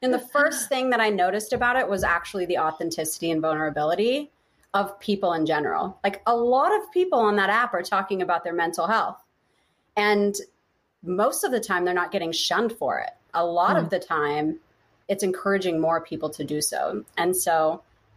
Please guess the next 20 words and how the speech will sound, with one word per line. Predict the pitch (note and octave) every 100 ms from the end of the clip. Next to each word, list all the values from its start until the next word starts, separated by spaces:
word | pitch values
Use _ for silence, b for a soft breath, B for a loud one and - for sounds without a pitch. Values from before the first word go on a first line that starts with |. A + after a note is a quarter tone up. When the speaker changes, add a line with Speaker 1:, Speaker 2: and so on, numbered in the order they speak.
| -
Speaker 1:
I | E3
went | E3+ A3
on | A3
there. | E3 D#3+ F3 G3+ -
I'm | F3+
at, | E3+
like, | F3 -
one | D#3+ G3
point | G#3+ A#3+ A#3
two | A3
million | G3 E3+ F3+ D3+ D3 D#3 A3 A3+ _ _ _
at | D#3+
this | E3 D#3+
point | - D3 D3+ E3+ D#3+
on | D#3+ D3+
that | D3
app, | D#3 D3 D3+
which | D#3 D#3
is | -
crazy. | - E3 D#3 D3 D#3 G#3+